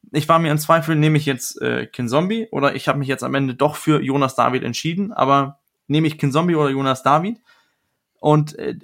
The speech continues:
da war ich echt zwiegespalten und, äh, deswegen <laughs> musste ich noch ein bisschen Inspiration. Hab ich nur Kinzombie so gut gesehen und, äh,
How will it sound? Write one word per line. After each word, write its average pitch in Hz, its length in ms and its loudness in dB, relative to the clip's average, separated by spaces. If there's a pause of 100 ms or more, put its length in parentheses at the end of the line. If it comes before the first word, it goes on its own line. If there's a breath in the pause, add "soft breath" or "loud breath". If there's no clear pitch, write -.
(120)
da 151 200 4
war 156 140 2
ich 156 80 -6
echt 156 180 -6
zwiegespalten 117 580 0
und, 123 320 -2
äh, 127 340 0
deswegen 151 920 0 (260)
<laughs> - 40 -20
musste 160 340 0
ich 156 120 -4
noch 165 120 2
ein 156 80 4
bisschen 160 300 2
Inspiration. 160 840 0
Hab 151 280 -2
ich - 200 -6
nur 196 420 2 (460)
Kinzombie 180 400 2
so 175 120 -4
gut 185 200 -6
gesehen 190 320 -4
und, 147 260 -4
äh, - 160 -8